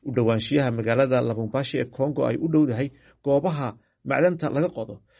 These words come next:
ayuu macadku ku taliyey in dib loo furo qunsuliyadda Maraykanka ee Lubumbashi haddii la aqbali karo heerka ammaanka. Bartamihii sagaashamaadkii, Maraykanku waxa uu xidhay qunsuliyaddii uu ku lahaa Lubumbashi kadib markii uu dhammaaday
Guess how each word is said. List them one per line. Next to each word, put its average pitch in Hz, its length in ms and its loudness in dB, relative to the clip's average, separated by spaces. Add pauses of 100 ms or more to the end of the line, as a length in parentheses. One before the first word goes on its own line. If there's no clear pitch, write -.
ayuu 131 240 -2
macadku 131 360 -4
ku 170 120 -10
taliyey 117 440 -4
in 165 160 -4
dib 156 200 -2
loo 143 160 0
furo 143 280 -4
qunsuliyadda 135 600 -4
Maraykanka 131 600 -4
ee 127 120 0
Lubumbashi 123 600 -2 (280)
haddii 156 300 -4
la 165 140 2
aqbali 139 280 0
karo 131 220 0 (280)
heerka 135 420 -2 (220)
ammaanka. 131 360 -4 (640)
Bartamihii 113 440 -4
sagaashamaadkii, 113 840 -4
Maraykanku 117 540 -4
waxa 120 260 -6
uu 120 120 -6
xidhay 127 280 -2 (320)
qunsuliyaddii 170 560 -2
uu 147 60 0
ku - 140 -8
lahaa 143 260 0
Lubumbashi 139 520 -2
kadib 123 300 -10
markii 143 340 -4
uu 135 180 -8
dhammaaday 123 420 0